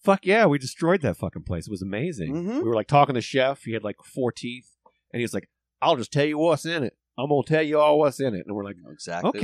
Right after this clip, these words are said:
Speaker 2: where you were.
Speaker 1: well, fine, whatever."
Speaker 2: It's not, uh, it's kinda cool. Like, s-, it, it, you know, that's a, it's a city,
Speaker 1: really
Speaker 2: but
Speaker 1: small.
Speaker 2: literally,
Speaker 1: You
Speaker 2: it is everything you're describing. I can,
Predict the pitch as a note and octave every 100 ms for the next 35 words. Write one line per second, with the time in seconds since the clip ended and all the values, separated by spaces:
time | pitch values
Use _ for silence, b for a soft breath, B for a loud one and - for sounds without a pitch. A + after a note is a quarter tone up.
0 | C#3+ A3+ D#3+ F#3+ C3 - D#3 A3 C4 E3
1 | A2 C#3+ A3+ C3+ G#3 A3+ - G#3 F3 D3
2 | C#3 A#2+ _ _ - E3 - A3 - F#3+
3 | D3+ G#2 - _ - A#2+ G#2+ - - -
4 | _ G2+ A2+ - B2+ C#3 G#2+ A2 B2+ E3
5 | C#3 _ _ D3+ F#3 - C3+ A#2+ C3 F3+
6 | E3 - C3+ A2+ G2 - F3 C#3+ C#3 -
7 | C#3 D3 C3 - C3 C3+ C#3+ D3+ C#3+ C3
8 | B2 - C#3+ A#2 F#2 F#2+ A#2